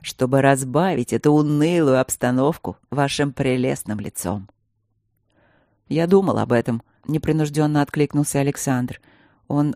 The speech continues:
откинувшись на спинку кресла, наблюдал за ними с тем самым выражением в глазах, оценивающе забавляющимся. "Но, боюсь, я тогда не смогу работать, буду постоянно отвлекаться".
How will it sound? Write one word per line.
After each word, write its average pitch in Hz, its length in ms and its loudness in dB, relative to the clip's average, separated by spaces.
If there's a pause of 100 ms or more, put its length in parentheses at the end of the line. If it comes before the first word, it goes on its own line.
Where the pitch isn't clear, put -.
откинувшись 160 600 -2
на 151 120 0
спинку 156 380 -2
кресла, 165 440 -2 (280)
наблюдал 170 540 2
за 196 180 0
ними 175 460 0
с - 100 -16
тем 202 180 -2
самым 185 440 0
выражением 139 560 0
в - 40 -8
глазах, 143 580 -4 (260)
оценивающе 147 800 0
забавляющимся. 131 1000 -2 (840)
"Но, 117 160 -4
боюсь, 131 520 -2
я 113 120 -2
тогда 110 300 0
не 127 80 2
смогу 113 380 -2
работать, 143 800 -4
буду 131 220 0
постоянно 127 920 -2
отвлекаться". 110 720 -6